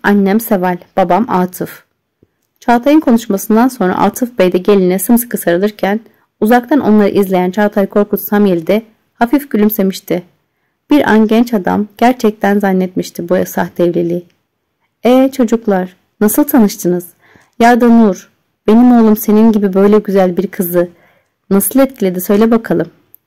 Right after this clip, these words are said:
Ve de en önemlisi Çağatay. Nasıl seninle? Çağatay ve sen. Nasıl? Asıl niye evlenmek için bu kadar acele ettiniz? O da çok önemli." Nur kendisine art arda sorulan sorularla birlikte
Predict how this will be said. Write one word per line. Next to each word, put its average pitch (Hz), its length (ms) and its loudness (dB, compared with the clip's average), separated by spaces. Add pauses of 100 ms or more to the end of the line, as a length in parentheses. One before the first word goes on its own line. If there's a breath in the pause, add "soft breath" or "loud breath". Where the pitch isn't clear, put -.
(160)
Ve 196 180 0
de 208 180 2 (480 soft breath)
en 254 200 4
önemlisi 185 420 0
Çağatay. 185 440 -2 (560)
Nasıl 214 240 0
seninle? 190 600 2 (340)
Çağatay 196 380 0
ve 180 80 2
sen. 180 280 -2 (340)
Nasıl? 185 440 0 (680 loud breath)
Asıl 247 240 0
niye 285 360 4
evlenmek 247 580 4
için 240 240 0
bu 226 60 -2
kadar 226 240 0
acele 208 280 2
ettiniz? 208 640 0
O 208 100 0
da 214 80 2
çok 214 220 -2
önemli." 170 440 0 (680)
Nur 254 220 4 (160)
kendisine 262 460 2
art 277 240 -2
arda 247 200 -4
sorulan 202 380 -2
sorularla 214 500 0
birlikte 185 520 -2